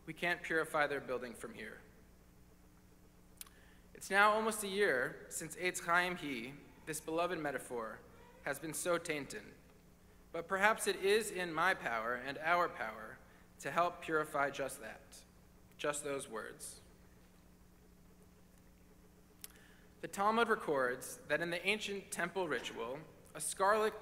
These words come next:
thread would become white if the Yom Kippur ritual was successful. So how do we make our bloody tree of life return to its vibrant green? In fact, the rest of the verse gives us an answer.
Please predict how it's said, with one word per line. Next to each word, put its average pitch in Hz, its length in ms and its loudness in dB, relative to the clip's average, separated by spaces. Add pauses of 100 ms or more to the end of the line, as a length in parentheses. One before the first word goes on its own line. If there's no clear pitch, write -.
(200)
thread 127 400 0
would 135 140 -6
become 156 380 -2
white 139 480 0 (500)
if 135 140 -12
the 160 60 -6
Yom 175 240 2
Kippur 170 440 0
ritual 139 480 0
was 123 140 -6
successful. - 580 -6 (1120)
So - 160 0
how 190 220 6
do 202 40 4
we 214 140 0
make 165 420 2
our 139 140 2
bloody 143 380 2
tree 156 260 -4
of 160 160 -2
life 110 380 -2
return 160 500 -4
to 151 140 -6
its 143 100 -6
vibrant 120 480 -2
green? 110 280 -6 (1300)
In 151 80 -14
fact, 202 400 6
the 190 60 2
rest 185 300 2
of 180 80 -4
the 165 60 2
verse 147 340 4
gives 147 240 0
us 147 160 -4
an 127 60 -6
answer. 107 420 -8